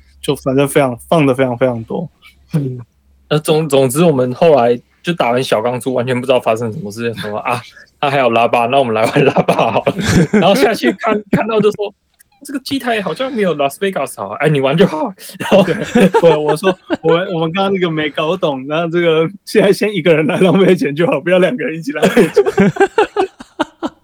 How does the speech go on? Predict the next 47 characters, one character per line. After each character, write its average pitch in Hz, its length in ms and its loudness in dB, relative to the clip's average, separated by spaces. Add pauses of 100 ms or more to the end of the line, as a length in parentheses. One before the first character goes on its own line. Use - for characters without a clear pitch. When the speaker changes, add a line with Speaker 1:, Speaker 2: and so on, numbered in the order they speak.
(120)
Speaker 2:
<laughs> - 20 -
对， 190 380 2
所 208 140 0
以 214 100 4
我 165 100 4
就 147 280 0 (200)
去 226 120 -8
玩， 123 340 -4 (640)
但 285 160 -6
是 294 120 -8
就 277 300 2 (760)
一-， - 200 -20
一 202 60 -6
样 277 200 2
是 359 100 -8
很 185 200 -2
空 196 200 2
虚 202 200 -4
的 160 100 0
一 135 120 2
个 202 100 4 (140)
过 - 180 6
程， - 160 0 (140)
我 147 100 2
觉 139 140 -6
得。 - 80 0 (180)
<laughs> - 200 2
就 339 80 6
是 277 80 0
你 247 100 -2
把 196 200 -2
钱 170 200 -8
丢 202 140 0
进 208 140 -2
去， 185 240 -8 (220)
然 190 120 -2
后 262 80 0 (200)
按 233 140 0
下 226 120 0
去 220 140 -8
之 208 80 -2
后 220 140 0
就 - 180 -4
开 208 160 -2
始 202 100 -2
转 - 260 -6
嘛 101 100 -16